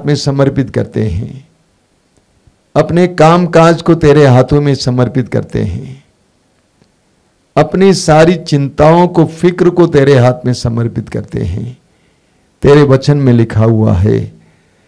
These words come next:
"प्रभु मेरे साथ है, मुझे कोई भय नहीं। मनुष्य मेरा क्या कर सकते हैं? प्रभु मेरे साथ है, वह मेरी सहायता करता है।"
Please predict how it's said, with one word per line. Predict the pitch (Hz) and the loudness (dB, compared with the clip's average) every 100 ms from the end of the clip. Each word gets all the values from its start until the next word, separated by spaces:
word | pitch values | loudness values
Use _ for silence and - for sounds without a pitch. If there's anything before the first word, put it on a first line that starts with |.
| _ _ - | _ _ 0
"प्रभु | 156 160 190 | 2 4 4
मेरे | 175 170 | 4 4
साथ | 160 - 123 127 - | 2 0 2 2 0
है, | 87 107 107 123 _ _ _ _ _ _ _ _ _ _ - - | -2 -2 -6 -10 _ _ _ _ _ _ _ _ _ _ -20 -2
मुझे | 139 120 131 | 0 0 -2
कोई | - 139 143 | 0 2 2
भय | 117 95 113 | 0 -2 -2
नहीं। | 113 107 95 - - - _ _ _ _ _ _ _ _ _ _ - | -2 -4 -6 -10 -18 -20 _ _ _ _ _ _ _ _ _ _ -4
मनुष्य | 135 156 190 190 196 | 2 4 4 2 2
मेरा | 175 165 160 | 4 4 2
क्या | 160 139 | 2 0
कर | 123 127 | 2 -2
सकते | - 110 104 - | -2 -8 -6 -6
हैं? | 113 92 127 123 _ _ _ _ _ _ _ _ - | -4 -4 -8 -12 _ _ _ _ _ _ _ _ 0
प्रभु | 139 156 | 2 4
मेरे | 170 160 156 | 4 4 4
साथ | 147 - 143 156 160 | 2 0 2 2 4
है, | 160 | 4
वह | 156 147 | 4 4
मेरी | 143 135 131 | 2 2 0
सहायता | - - 98 107 117 - | -2 -6 -2 -2 0 -2
करता | 107 107 - 110 | -2 -6 -6 -6
है।" | - 151 151 | -6 -8 -12